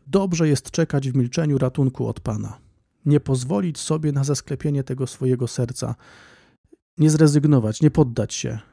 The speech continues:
Pomimo tego, że zapomniał o szczęściu, on ciągle mówi, że ufa.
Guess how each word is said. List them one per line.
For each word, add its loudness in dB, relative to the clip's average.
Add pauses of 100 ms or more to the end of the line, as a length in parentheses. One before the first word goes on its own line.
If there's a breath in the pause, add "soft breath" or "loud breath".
(160)
Pomimo 4
tego, 2
że 0 (440 loud breath)
zapomniał 0
o -4
szczęściu, -4
on 0
ciągle -2 (920 soft breath)
mówi, 0
że 0
ufa. -4